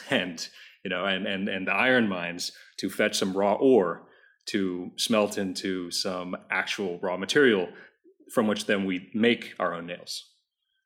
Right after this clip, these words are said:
And, well, programming involves sometimes <laughs> a little bit of all three. And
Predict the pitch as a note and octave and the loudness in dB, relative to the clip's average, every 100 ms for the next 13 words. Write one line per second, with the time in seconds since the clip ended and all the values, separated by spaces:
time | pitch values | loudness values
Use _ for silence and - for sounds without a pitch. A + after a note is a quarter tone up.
0 | _ _ - F#2+ F#2 F2+ - - _ _ | _ _ -6 -4 -4 -6 -10 -14 _ _
1 | _ _ _ _ _ - G#2+ F3+ F3+ A2 | _ _ _ _ _ -4 0 4 4 2
2 | G2 F#2+ A2+ A#2+ F2+ - - - - B2+ | 0 -2 0 0 0 -6 -8 -8 0 4
3 | C3 G#2+ F2 - _ _ _ G2 F2+ F2+ | 4 2 -2 -14 _ _ _ -8 -6 -6
4 | - F2+ - B2 G2 G2 G2+ F#2+ F2 E2 | -6 -4 -2 -2 0 0 -2 -2 -4 -6
5 | A2 E2+ - _ _ _ _ _ _ G2 | -6 -6 -8 _ _ _ _ _ _ -4
6 | F#2+ F#2+ | -2 -2